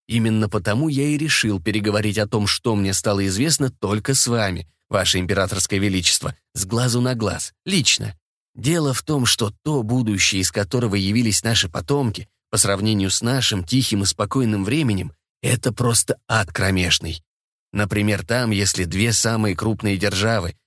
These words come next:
Россия и саш, развяжут между собой войну, то всё живое на планете может быть уничтожено несколько раз.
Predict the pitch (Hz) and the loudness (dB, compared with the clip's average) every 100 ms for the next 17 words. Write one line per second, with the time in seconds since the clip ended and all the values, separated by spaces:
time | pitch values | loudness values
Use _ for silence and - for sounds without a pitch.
0 | _ - 95 - - 123 104 - 120 110 | _ -2 0 2 2 2 2 2 2 2
1 | - - _ - 107 98 98 113 95 85 | 0 -2 _ -2 0 0 0 0 -2 0
2 | 104 95 95 104 104 92 92 98 147 98 | 0 0 0 0 0 0 0 0 0 -2
3 | - _ _ _ 123 143 131 - 139 131 | -8 _ _ _ -2 -2 -2 0 0 0
4 | 120 113 127 117 113 107 104 135 139 110 | -2 0 0 0 -2 -2 0 0 0 -2
5 | 104 120 117 107 127 120 107 - - 143 | -2 0 0 -2 -2 0 0 0 0 2
6 | 117 101 107 117 123 110 117 87 80 | 2 0 0 0 -2 -2 -2 -2 -4